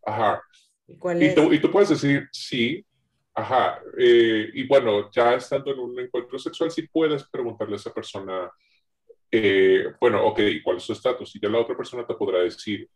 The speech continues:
Speaker 1: "Pues soy positivo en V I H, pero soy intransmisible". "Ah, ok, está bien. Y tú ya sabrás si tienes, este,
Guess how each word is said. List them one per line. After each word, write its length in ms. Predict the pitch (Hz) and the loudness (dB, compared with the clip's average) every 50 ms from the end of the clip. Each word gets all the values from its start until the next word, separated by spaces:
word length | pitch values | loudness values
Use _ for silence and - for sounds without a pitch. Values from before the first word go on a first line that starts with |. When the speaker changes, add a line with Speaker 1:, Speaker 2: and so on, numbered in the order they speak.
| - - _ _ - | -20 -20 _ _ -4
Speaker 1:
"Pues 140 | 120 113 | -4 -2
soy 160 | - - 117 107 | 0 0 0 0
positivo 800 | - - 101 - - - - - 127 120 - - - - _ _ _ _ _ _ - | 0 -4 -8 -8 -8 -12 -8 -8 -8 -6 -6 -8 -10 -10 _ _ _ _ _ _ -8
en 200 | - - - 95 | -8 -8 -6 -4
V 140 | 92 92 87 | -4 -2 0
I 80 | 90 | 0
H, 400 | 92 90 - - - - - - _ _ _ _ _ _ _ _ _ _ _ _ _ _ _ | 0 -2 -2 -6 -14 -16 -18 -20 _ _ _ _ _ _ _ _ _ _ _ _ _ _ _
pero 280 | - 131 123 120 117 117 | 2 4 4 4 2 0
soy 240 | - - 107 101 | -2 -4 -6 -6
intransmisible". 800 | 95 95 - 92 90 87 87 85 - - - 76 73 - 73 71 _ _ _ _ _ _ _ _ _ _ _ _ _ _ _ _ - | -6 -8 -8 -8 -8 -8 -8 -14 -16 -14 -14 -10 -8 -8 -10 -10 _ _ _ _ _ _ _ _ _ _ _ _ _ _ _ _ 0
"Ah, 240 | - 139 151 151 - | 2 4 4 4 4
ok, 140 | 165 165 175 156 131 - - - | 2 2 2 0 0 -2 -6 -6
está 220 | 117 - - 143 | -6 -2 -2 -2
bien. 240 | 135 123 110 - - _ | 0 0 -2 -4 -6 _
Y 340 | - 117 120 135 151 151 _ | -8 -6 -6 -6 -8 -10 _
tú 180 | - 143 147 | -6 -6 -4
ya 120 | 143 143 135 | -2 -2 -2
sabrás 480 | 135 - 147 139 120 117 117 117 117 - | -2 -2 -2 0 0 0 0 -2 -4 -8
si 120 | - - | -16 -12
tienes, 460 | - 120 113 113 117 117 - - - | -8 -8 -6 -6 -6 -10 -10 -12 -10
este, 640 | 120 120 113 - _ - 104 98 95 92 - - - | -8 -8 -8 -10 _ -6 -4 -2 -2 -2 -4 -6 -10